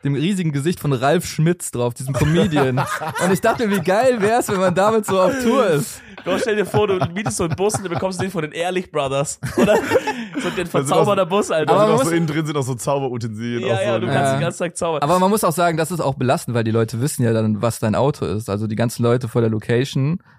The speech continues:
Speaker 1: also wenn die Leute halt wissen, was dein Auto ist, dann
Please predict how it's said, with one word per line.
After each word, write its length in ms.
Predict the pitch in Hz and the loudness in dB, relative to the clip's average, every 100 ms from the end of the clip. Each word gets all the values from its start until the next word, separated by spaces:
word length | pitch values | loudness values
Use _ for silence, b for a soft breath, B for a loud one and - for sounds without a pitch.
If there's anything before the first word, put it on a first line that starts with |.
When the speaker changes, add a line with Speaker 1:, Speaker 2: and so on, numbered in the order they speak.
| b | b
Speaker 1:
also 360 | 110 117 110 - - | 0 2 2 0 -2
wenn 200 | 123 120 | 2 4
die 80 | |
Leute 240 | 117 120 123 | 4 4 2
halt 120 | 113 | 2
wissen, 200 | 131 117 | -2 -2
was 80 | 117 | -2
dein 140 | 113 | 0
Auto 200 | 101 127 | 0 0
ist, 140 | 127 - | 0 0
dann 220 | 110 | -2